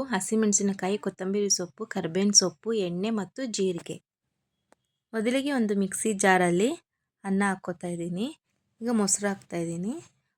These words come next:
ಒಂದು ಬೌಲ್ ಅನ್ನಕ್ಕೆ ನಾನು ಅರ್ಧ ಕಪ್ಪಷ್ಟು ಮೊಸರು ಹಾಕಿದ್ದೀನಿ. ಈಗ ರುಬ್ಕೊಳ್ಳೋಣ. ನೋಡಿ, ನಾನು ಈ ಥರ ರುಬ್ಕೊಂಡಿದ್ದೀನಿ.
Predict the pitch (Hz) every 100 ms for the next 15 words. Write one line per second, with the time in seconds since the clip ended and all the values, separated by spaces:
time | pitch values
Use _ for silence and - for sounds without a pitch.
0 | _ 233 262 269 285 277 254 202 214 214
1 | - 269 233 202 220 330 - _ _ _
2 | 190 196 202 202 202 196 196 175 185 180
3 | 180 170 202 254 214 202 185 - - 180
4 | 175 170 269 349 _ _ - _ _ _
5 | _ _ _ _ _ _ _ _ _ _
6 | _ _ _ _ _ _ 196 190 190 180
7 | 175 185 180 175 _ 185 175 170 170 175